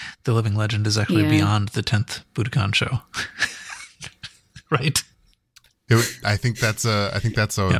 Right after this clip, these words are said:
Speaker 3: good assumption.
Speaker 2: Yeah.
Speaker 3: Plausible.
Speaker 2: Yeah.
Speaker 3: But as with anything,
Speaker 2: Speculation.
Speaker 3: as with anything, Baby
Speaker 2: Yeah.
Speaker 3: Metal, you know, who, who knows what, they just could be coincidence.
Speaker 2: Yeah.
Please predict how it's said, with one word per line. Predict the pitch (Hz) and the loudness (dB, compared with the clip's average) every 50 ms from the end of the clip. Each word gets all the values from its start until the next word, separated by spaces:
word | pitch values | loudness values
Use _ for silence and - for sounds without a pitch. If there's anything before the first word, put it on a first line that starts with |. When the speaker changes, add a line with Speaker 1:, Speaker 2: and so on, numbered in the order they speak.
| - - | 0 0
Speaker 3:
good | - 104 104 101 | 0 2 2 2
assumption. | 95 - 104 101 104 - - 135 147 - - - - - _ _ _ _ _ _ _ _ _ _ _ _ _ _ _ _ _ _ _ - - | 2 0 0 0 0 0 0 -2 -2 -4 -6 -12 -14 -16 _ _ _ _ _ _ _ _ _ _ _ _ _ _ _ _ _ _ _ -6 0
Speaker 2:
Yeah. | - 185 170 165 165 165 170 180 185 - | 2 2 2 4 2 0 0 -2 -2 -4
Speaker 3:
Plausible. | - 101 98 101 104 113 110 120 127 135 - - - - _ _ _ _ _ _ _ _ _ _ _ _ _ _ _ _ _ _ _ _ _ | -2 0 0 0 0 0 -2 -2 -2 -4 -4 -8 -16 -20 _ _ _ _ _ _ _ _ _ _ _ _ _ _ _ _ _ _ _ _ _
Speaker 2:
Yeah. | - 170 170 165 160 160 156 165 | -2 0 0 2 2 2 2 2
Speaker 3:
But | 165 110 104 | 2 2 2
as | 107 107 107 104 | 2 0 0 -2
with | 98 - | -2 -2
anything, | 101 95 95 87 - - 90 90 | 0 0 0 0 2 2 2 2
Speaker 2:
Speculation. | - 233 - 233 208 196 190 190 185 180 - - - 127 | 2 2 2 2 2 2 2 2 0 0 -2 -2 2 2
Speaker 3:
as | - - | 4 4
with | - 92 | 4 2
anything, | 95 90 87 80 85 85 | 2 2 2 0 0 0
Baby | 80 87 85 90 | 0 0 2 4
Speaker 2:
Yeah. | 87 82 | 4 4
Speaker 3:
Metal, | 82 82 82 82 82 82 | 6 4 4 4 2 2
you | 78 | 0
know, | 78 76 | -2 -2
who, | - - 82 82 82 80 78 82 85 80 80 | -2 -2 0 0 0 0 0 0 0 0 2
who | 85 80 | 2 2
knows | 78 76 78 80 | 2 0 0 -2
what, | 78 65 - _ | -4 -6 -6 _
they | - 95 85 78 - _ _ - | 0 2 2 0 -2 _ _ 0
just | - 104 - - - - | 2 2 2 2 0 -2
could | 98 80 | 0 0
be | 85 82 | 0 0
coincidence. | - - 82 80 - 82 82 82 82 - - - - - - _ _ _ _ _ _ _ _ _ _ _ _ _ _ _ _ _ _ | 0 0 0 0 0 0 0 0 0 -2 -4 -6 -8 -12 -16 _ _ _ _ _ _ _ _ _ _ _ _ _ _ _ _ _ _
Speaker 2:
Yeah. | - - 165 156 151 156 160 165 170 | -4 -2 0 0 0 0 0 -2 -4